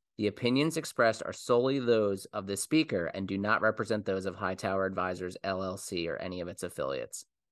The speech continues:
Two thirteen Strategic Partners and Hightower Advisors, L L C, or any of its affiliates do not provide tax or legal advice.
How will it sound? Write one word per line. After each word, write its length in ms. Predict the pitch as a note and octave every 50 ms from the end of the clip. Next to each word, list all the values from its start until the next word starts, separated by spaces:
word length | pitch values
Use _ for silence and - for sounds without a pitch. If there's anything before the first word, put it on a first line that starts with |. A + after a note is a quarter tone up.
| _ _
Two 180 | - - C3 C3+
thirteen 460 | C#3 - D#3 C#3 - - C#3 B2+ B2
Strategic 540 | - - A2+ - - - G#2+ A2+ C3 B2+ -
Partners 440 | - A2+ G#2 - - F2 F#2 F#2 - -
and 100 | - F#2
Hightower 480 | G2+ G2+ F2+ G2+ - - A2 A2 A#2+ B2
Advisors, 480 | A#2 G#2 F#2+ F#2+ F#2+ F2+ E2+ F2+ F2+
L 240 | - - F2 E2+ E2+
L 140 | F2 E2 E2+
C, 420 | - - - E2 D2+ D2 - - - _ _ _ _
or 240 | - - G2 - -
any 200 | G2+ G2+ A2 B2
of 80 | C3
its 180 | C3+ C3+ - -
affiliates 560 | C#3+ - - A#2+ G2+ F#2 F2+ F2 - - - - _ _
do 100 | - G2
not 300 | F2+ F2 F2 F#2+ - -
provide 520 | - B2+ A2+ G#2 G2 F2 F2 E2+ E2 - - _ _ _ _ _
tax 460 | - - G#2 F#2+ G2 G2 - - - - _
or 120 | A2+ G#2+ G2+
legal 420 | F#2+ F#2+ F#2 F2+ E2+ F#2+ F#2 -
advice. 580 | - F#2 F2 - - D#2+ C#2 C2 B1 - - -